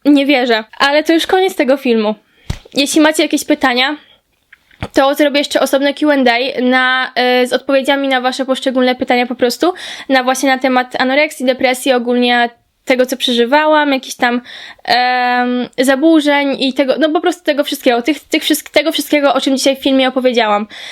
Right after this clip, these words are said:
Także jeśli macie jakieś pytania, e, zadajcie je, proszę, najlepiej, e, podlinkuję wam, jest taka stronka do zadawania pytań.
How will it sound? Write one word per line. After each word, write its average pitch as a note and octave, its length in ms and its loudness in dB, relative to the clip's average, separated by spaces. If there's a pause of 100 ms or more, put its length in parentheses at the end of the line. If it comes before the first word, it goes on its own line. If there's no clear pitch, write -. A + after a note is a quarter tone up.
(120)
Także C#4 240 2
jeśli D#4+ 200 0
macie D#4+ 200 2
jakieś D#4+ 200 0
pytania, D4 680 0
e, B3+ 100 0
zadajcie C#4 520 -2
je, C4 480 0
proszę, B3 720 -2 (580)
najlepiej, B3+ 1000 2
e, A#3+ 520 4
podlinkuję D4 480 2
wam, C#4 200 0
jest C#4 120 -4
taka - 160 -4
stronka D#4 380 0
do A#3+ 80 0
zadawania A#3 400 0
pytań. A3+ 380 -4